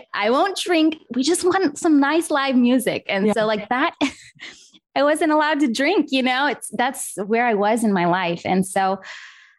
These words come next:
Speaker 1: I learned how to come into myself while I was a married woman, you know, like, I didn't live alone because whenever I was in college, I always had roommates.
Speaker 2: Mm-hmm.
Speaker 1: And then I got married and my husband's my roommate. I never had this, like,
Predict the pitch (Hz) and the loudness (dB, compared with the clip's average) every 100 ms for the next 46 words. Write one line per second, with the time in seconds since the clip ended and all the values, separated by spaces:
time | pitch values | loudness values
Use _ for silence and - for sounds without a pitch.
0 | _ _ 226 247 330 359 247 233 240 269 | _ _ -4 0 2 2 4 4 2 2
1 | 302 320 - - - 269 262 262 247 240 | 2 0 -4 -10 -4 0 0 -2 0 0
2 | - 240 233 302 311 269 226 208 - 196 | 0 0 2 2 4 2 2 0 -4 -2
3 | 233 294 - 214 208 196 226 214 180 180 | -4 -4 -2 0 0 0 0 0 2 2
4 | 185 190 190 180 165 160 247 - - - | 4 4 2 2 2 2 2 0 -8 -12
5 | - 208 190 180 175 240 233 202 - 202 | -6 0 2 2 2 2 0 -2 -4 -4
6 | 202 196 196 170 196 240 247 180 175 165 | -2 0 -2 0 0 2 2 2 0 0
7 | - 85 80 - 190 - 202 214 208 214 | -2 -2 -2 -2 -4 -4 -2 -2 0 0
8 | 208 190 175 185 - 247 254 240 170 - | 2 0 -2 -4 -2 0 0 0 -2 -2
9 | 202 220 214 180 170 180 226 240 240 240 | 0 0 0 -4 -6 -2 2 2 2 0
10 | - - - 165 156 202 349 - 208 208 | -2 -6 0 2 4 2 0 -2 0 0
11 | 202 208 196 196 208 285 285 240 202 - | 0 -2 -4 -2 0 2 2 0 -4 -2
12 | 202 196 226 453 330 226 208 175 165 143 | 0 2 0 0 0 0 0 0 0 0
13 | 110 92 202 220 226 214 214 202 - - | 0 -4 -2 0 0 0 0 0 -2 -2
14 | 233 247 202 208 185 - 185 180 - | -2 -2 0 0 0 -2 -4 -4 -8